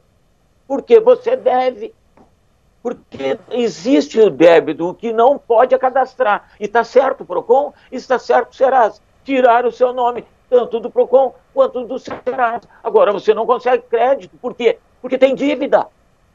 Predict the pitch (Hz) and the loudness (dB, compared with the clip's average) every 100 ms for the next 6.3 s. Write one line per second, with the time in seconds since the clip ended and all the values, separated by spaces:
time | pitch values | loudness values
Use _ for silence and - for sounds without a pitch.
0 | _ _ _ _ _ _ _ - 220 147 | _ _ _ _ _ _ _ 0 0 0
1 | - 285 330 - 226 165 202 170 220 320 | -2 0 0 0 -2 0 -4 0 2 2
2 | - 285 285 285 262 - 277 320 220 285 | -2 -6 -8 -10 -10 -10 -2 -2 -2 -6
3 | 285 - - 339 - 254 302 370 - 233 | -2 0 0 -2 -4 -8 -6 -6 -10 -14
4 | 190 139 - 226 277 214 165 160 - _ | -10 -10 -4 -4 0 2 2 0 -6 _
5 | _ - - 392 220 - 165 147 160 151 | _ -6 4 4 4 2 2 2 0 -2
6 | 135 147 | -2 -4